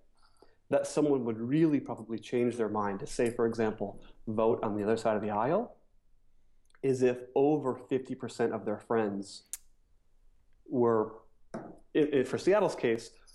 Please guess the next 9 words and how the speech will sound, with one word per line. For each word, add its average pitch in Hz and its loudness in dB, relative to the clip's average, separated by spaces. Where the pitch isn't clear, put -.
Republican, 139 0
and 107 -2
say 117 -4
Dallas's, 123 0
it 120 0
might 107 -6
be 110 -6
a 110 -4
Democrat. 123 -2